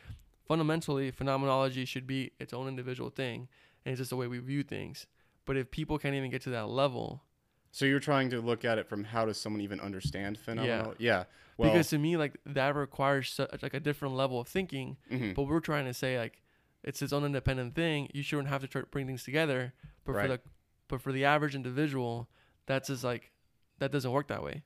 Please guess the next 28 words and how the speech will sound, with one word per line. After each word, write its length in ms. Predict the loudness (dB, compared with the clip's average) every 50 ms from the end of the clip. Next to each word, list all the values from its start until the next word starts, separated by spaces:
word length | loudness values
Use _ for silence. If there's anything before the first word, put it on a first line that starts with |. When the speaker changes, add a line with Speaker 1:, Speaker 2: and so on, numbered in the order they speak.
| -8 -8
Speaker 1:
because 320 | -4 -2 0 0 0 -2 0
I, 220 | 2 2 2 2 0 -4 _ _ _
my 240 | -6 -2 -2 0 0
personal 440 | 0 2 2 2 2 0 -2 -2 2
values 340 | 4 6 6 6 4 2 0
don't 100 | -2 -2
allow 320 | -2 0 2 2 2 2
me 300 | 2 0 -4 -6 -8 -10 _ _ -20 -20 -20 -20 _ _
to 160 | -4 -4 -4
say 340 | -2 0 2 2 4 2 2
and, 160 | 0 -2 -4 -6 -6
and 80 | -6
agree 580 | -6 -4 -4 -4 -2 0 0 0 0 -2 -4 -6 _ -16 -20 -16 _ -4
that 160 | -2 0 2
this 160 | 2 0 0
is 100 | -2 -4
beautiful, 540 | -2 0 2 2 2 2 0 -2 -4 -4 -4
because 320 | -6 -4 -2 -2 0 0
my 160 | 0 -2 -2
culture 380 | -2 0 2 2 2 2 0 -2
and 80 | -2 -2
my 120 | -2 0
values 400 | 2 4 4 6 4 4 2 2
say 100 | 0 0
that 160 | 0 0 0 0
that 180 | 0 0 0
is 100 | -2 0
ugly. 400 | 0 -2 -2 -2 -6 -8 -10 -12